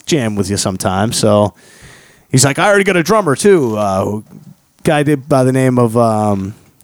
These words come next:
wow. Why am I, uh, Brian, Brian Cullen. Can't believe I just blanked on that. I'm old. Uh, and we went up to Wilmington and practiced in Brian's basement. And, uh, what a fantastic,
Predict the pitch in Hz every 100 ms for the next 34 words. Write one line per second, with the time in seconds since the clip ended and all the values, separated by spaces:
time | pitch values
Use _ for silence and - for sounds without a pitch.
0 | - _ - _ - - - - - -
1 | - - _ _ _ _ - 90 85 87
2 | 85 - 95 85 - - - 131 131 82
3 | - 113 117 117 120 107 80 80 - -
4 | - 117 101 101 101 87 85 - 95 90
5 | 90 82 80 76 - 82 92 - 90 76
6 | - - - - - _ _ 92 87 82
7 | 82 82 82 _ _ _ _ - 107 98
8 | 113 127 120 135 135 147 135 139 117 131
9 | 127 120 120 120 107 98 101 127 131 120
10 | - 135 147 - 90 87 - - 92 90
11 | 87 92 87 85 82 - - 110 151 -
12 | 147 131 - 151 - 175